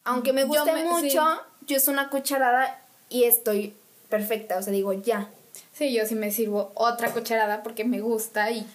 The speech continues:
Speaker 2: lo
Speaker 1: Ajá, y
Speaker 2: como.
Speaker 1: te vale y
Speaker 2: Sí.
Speaker 1: y lo quieres, <laughs> ¿ah? y
Speaker 2: Sí,
Speaker 1: comes
Speaker 2: sí,
Speaker 1: más
Speaker 2: sí.
Speaker 1: que yo. Entonces, sí, Jessie, creo que en esa es perfecta. ¿Quién es más probable que se tarde más en bañarse?
Speaker 2: Tú, totalmente.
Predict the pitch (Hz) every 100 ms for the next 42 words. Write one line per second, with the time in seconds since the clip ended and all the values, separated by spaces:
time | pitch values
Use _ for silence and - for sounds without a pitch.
0 | - 214 202 202 247 269 254 254 262 254
1 | 240 233 226 220 233 247 240 247 247 254
2 | 254 254 220 214 202 196 196 - 254 247
3 | 247 233 - - - _ - _ _ -
4 | 220 226 233 302 269 - 226 269 - 453
5 | - 403 277 - 285 - 349 262 254 240
6 | 220 214 196 180 247 247 254 - 254 208
7 | 247 294 330 359 - - - - - -
8 | 233 220 233 226 226 233 220 220 - 208
9 | 208 196 - - - - - - - -
10 | - - - 349 392 392 403 - 392 392
11 | 339 330 370 370 - 269 269 247 269 247
12 | 262 269 254 254 277 247 202 202 - -
13 | - - - - 269 285 254 247 240 240
14 | 254 254 247 233 208